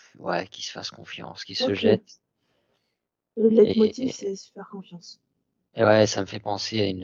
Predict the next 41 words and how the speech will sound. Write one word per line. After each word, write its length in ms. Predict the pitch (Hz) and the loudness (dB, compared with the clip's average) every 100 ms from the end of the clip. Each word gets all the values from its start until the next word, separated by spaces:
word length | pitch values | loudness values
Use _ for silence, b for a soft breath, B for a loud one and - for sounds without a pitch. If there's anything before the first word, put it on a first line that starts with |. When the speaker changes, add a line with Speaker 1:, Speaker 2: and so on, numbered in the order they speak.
| 90 | -10
Speaker 1:
euh, 420 | 90 90 - - - _ _ _ _ _ _ _ _ _ _ _ - - | -10 -12 -14 -18 -20 _ _ _ _ _ _ _ _ _ _ _ -18 -10
à, 140 | - _ _ - | -12 _ _ -8
à, 140 | - 160 | -6 -6
à, 400 | 123 107 113 - | -6 -8 -8 -8
à, 320 | 104 - 53 - | -8 -8 -10 -10
à, 60 | - _ - | -16 _ -14
je 60 | |
sais 40 | - | -4
pas 80 | 143 | -4
si 140 | 120 | -4
c'est 120 | - | -2
un 80 | 107 | 0
dicton, 520 | 95 95 - 110 110 113 b b b b b b b - | 0 -4 -6 -2 -2 -4 b b b b b b b -2
Speaker 2:
Oui. 260 | 240 262 | 0 0
Speaker 1:
car, 340 | - 107 101 98 | 2 2 2 -2
euh, 480 | 98 95 90 87 - - _ _ _ _ _ _ _ _ _ _ _ _ | -6 -8 -10 -10 -12 -18 _ _ _ _ _ _ _ _ _ _ _ _
l'homme 460 | 107 104 107 110 98 | 0 6 6 6 2
dit, 460 | 92 101 107 95 87 | -4 -8 -6 0 0
euh, 220 | 87 98 | 2 2
l'homme 280 | 95 98 98 | 2 2 0
dit 180 | 101 | 2
au 60 | 98 | 2
Christ, 560 | 95 - 113 113 - 101 | 0 -4 -4 -4 -6 -6
euh, « 280 | 92 90 - | -6 -8 -8
Montre-moi 680 | 98 107 104 107 101 101 | -2 0 0 -4 0 2
et 40 | 95 | 2
je 80 | 90 | 0
te 160 | - | -8
ferai 300 | - 101 95 90 | -6 -4 -2 -4
confiance », 580 | 95 - 104 110 117 92 | -8 -8 0 0 0 -6
et 60 | |
le 140 | 95 92 | -6 -2
Speaker 2:
Mhm. 60 | |
Speaker 1:
Christ 320 | 240 233 - - | 0 0 -2 -8
dit, « 100 | - | -12
Fais-moi 300 | - 98 95 | -8 -2 -2
confiance 640 | 95 95 - 101 107 - | -2 -10 -6 -2 -2 -4
et 40 | |
je 100 | 95 | -10
me 120 | 92 90 | -10 -10
montrerai. » 580 | 90 - - 90 90 | -10 -10 -10 -8 -10